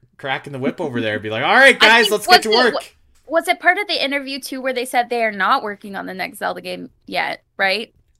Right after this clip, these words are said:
Speaker 1: Well, and I, and I think that, uh, if I'm being honest, too, like, I, I have a lot, I have a much easier time taking the no D L C, um, thing at face value if they're already working on, like, the next Zelda game.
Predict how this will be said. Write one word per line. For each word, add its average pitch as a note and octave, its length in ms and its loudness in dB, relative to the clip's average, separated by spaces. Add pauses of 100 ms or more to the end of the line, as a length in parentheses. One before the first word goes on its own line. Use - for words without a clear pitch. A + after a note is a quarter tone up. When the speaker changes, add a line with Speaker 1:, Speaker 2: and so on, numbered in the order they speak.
(320)
Speaker 1:
Well, D3+ 300 -2
and D3+ 120 0
I, D#3 80 2
and D#3+ 160 0
I E3 80 2
think B3+ 300 -6
that, D3 340 0
uh, - 160 -10
if D3 140 -8
I'm F#3 120 0
being D#3+ 160 -2
honest, C3+ 320 -2
too, B2+ 160 -6
like, G#2 200 -10
I, B2+ 260 -2 (320)
I D#3+ 160 0
have E3+ 240 0
a D3 60 -2
lot, C#3 520 -2 (160)
I D3+ 120 2
have F#3 100 2
a D3+ 40 -8
much D3+ 220 -4
easier C#3 240 -6
time B2+ 260 -6
taking C3 260 -8
the A#2 60 -8
no A2+ 200 -8
D A#2+ 160 -8
L A2+ 100 -6
C, A#2+ 520 -10 (520)
um, G#2 440 -6 (220)
thing C#3 300 -6
at G#2+ 120 -6
face A#2+ 240 -6
value B2 340 -6
if A2+ 100 -8
they're A#2+ 180 -6
already G#2+ 600 -8 (100)
working G#2 460 -12
on, G#2 160 -16
like, G#2 180 -18
the C3+ 80 -14
next G2 280 -10
Zelda F#2+ 240 -12
game. E2+ 320 -20